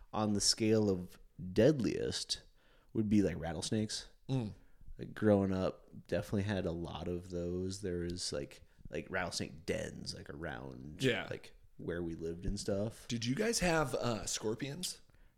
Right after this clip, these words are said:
Speaker 1: Not that I know of.
Speaker 2: Okay. Which I thought scorpions were, like, a Nevada and Arizona and, like, California
Speaker 1: Yeah.
Speaker 2: thing.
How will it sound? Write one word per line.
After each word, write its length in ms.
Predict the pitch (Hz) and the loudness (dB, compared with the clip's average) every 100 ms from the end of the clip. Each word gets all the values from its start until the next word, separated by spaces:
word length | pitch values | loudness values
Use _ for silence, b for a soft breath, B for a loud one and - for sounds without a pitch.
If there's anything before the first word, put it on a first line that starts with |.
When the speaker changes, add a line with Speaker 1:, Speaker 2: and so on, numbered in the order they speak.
| - | -12
Speaker 1:
Not 640 | 101 90 87 90 90 95 98 | -4 -2 0 2 2 0 -2
that 100 | - | -4
I 80 | 85 | -4
know 360 | 95 214 170 196 - - | -2 -2 -2 -6 -8 -8
of. 80 | 110 | -6
Speaker 2:
Okay. 220 | 104 76 - - - - - - - - - - | -4 -6 -8 -20 -20 -20 -20 -20 -20 -20 -20 -6
Which 160 | 120 143 | 2 6
I 100 | 151 | 6
thought 220 | 190 - | 6 4
scorpions 520 | - 135 127 135 120 | 4 4 4 2 0
were, 120 | 110 | 0
like, 260 | 101 98 - | 0 0 0
a 320 | 98 90 - - _ - - - _ _ _ - | 0 0 -6 -14 _ -20 -20 -20 _ _ _ -8
Nevada 880 | 107 107 101 104 110 123 127 135 - | -2 -2 0 0 2 4 4 2 0
and 140 | 104 | -4
Arizona 800 | 78 110 113 104 110 117 120 120 - | -4 0 0 2 2 2 2 0 -2
and, 120 | 87 | -8
like, 160 | 76 | -8
California 840 | - 113 113 120 - 123 123 127 135 | -4 0 2 2 0 0 2 4 6
Speaker 1:
Yeah. 260 | 127 90 76 | 6 4 0
Speaker 2:
thing. 400 | 85 135 156 | 2 2 2